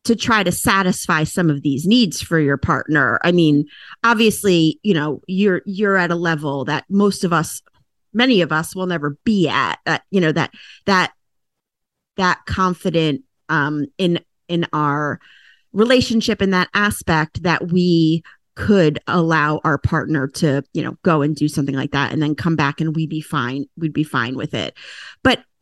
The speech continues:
I think on a larger scale, what we can learn about this is whatever that is, you know,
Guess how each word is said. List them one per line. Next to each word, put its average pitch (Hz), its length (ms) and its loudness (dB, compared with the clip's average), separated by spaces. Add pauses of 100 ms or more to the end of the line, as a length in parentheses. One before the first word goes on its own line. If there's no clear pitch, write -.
(440)
I 233 140 2
think 302 320 -4 (540)
on 226 140 4
a 233 60 4
larger 285 500 4
scale, 165 840 2
what 208 320 0
we 226 120 0
can 220 260 2
learn 302 260 2
about 196 320 0
this 175 320 0
is 175 320 2 (380)
whatever 247 760 2
that 214 320 0
is, 196 520 4
you 208 80 0
know, 165 260 2